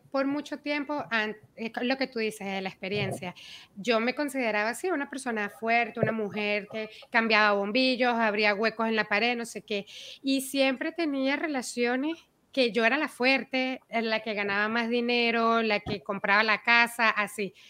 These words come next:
Y a mí me costaba muchísimo tener hijos.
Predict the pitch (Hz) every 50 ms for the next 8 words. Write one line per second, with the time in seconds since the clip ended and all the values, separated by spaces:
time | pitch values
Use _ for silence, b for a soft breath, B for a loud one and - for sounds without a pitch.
0 | b b b b b b - 269 262 247 240 240 233 233 226 - 311 - - 285
1 | 277 294 311 311 - 285 - 294 302 302 - 277 254 254 240 285 302 285 - 233
2 | 202 170 - - _